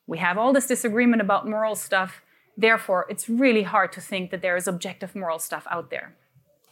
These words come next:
Brian Leiter then, um, supports the point and argues that persistent disagreement on foundational questions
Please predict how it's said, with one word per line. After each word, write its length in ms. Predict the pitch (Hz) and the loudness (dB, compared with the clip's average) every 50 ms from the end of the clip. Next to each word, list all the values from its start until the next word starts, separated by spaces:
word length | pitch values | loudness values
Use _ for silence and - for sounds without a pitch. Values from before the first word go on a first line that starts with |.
| _ _ _ _ _ _ - | _ _ _ _ _ _ 0
Brian 300 | - 269 262 254 254 254 | 2 4 4 6 6 6
Leiter 360 | 254 262 311 359 - 262 - | 6 6 4 2 0 -2 -2
then, 340 | 185 190 185 185 185 - - _ - | -2 -2 -4 -4 -6 -10 -10 _ 0
um, 400 | 202 185 175 170 170 170 175 - | 2 2 2 0 -2 -6 -8 -6
supports 480 | - - 262 - - 370 440 440 - | -2 -2 0 2 4 4 4 4 2
the 80 | - 269 | -2 -4
point 540 | 226 - 226 214 185 165 165 165 - - _ _ _ _ - | -4 -2 -6 -4 -4 -4 -6 -8 -10 -12 _ _ _ _ -2
and 140 | - 220 226 | 2 4 4
argues 380 | 262 277 285 226 233 220 190 | 4 4 4 2 2 0 2
that 240 | - 208 180 175 - | 2 2 2 2 0
persistent 560 | - - 214 - - 370 339 - - 285 247 | -4 -4 -2 -2 0 -2 0 2 2 2 4
disagreement 600 | - 247 240 - 240 196 208 262 285 277 220 185 | 4 2 2 2 0 0 2 4 4 4 4 2
on 120 | 185 175 180 | 0 -4 -4
foundational 600 | - - 202 196 196 240 269 285 - - 214 190 | -2 -2 0 2 2 2 2 2 0 -4 -6 -4
questions 600 | - - 254 240 - - - 165 165 165 - | -4 -4 -4 -4 -4 -8 -8 -8 -8 -10 -10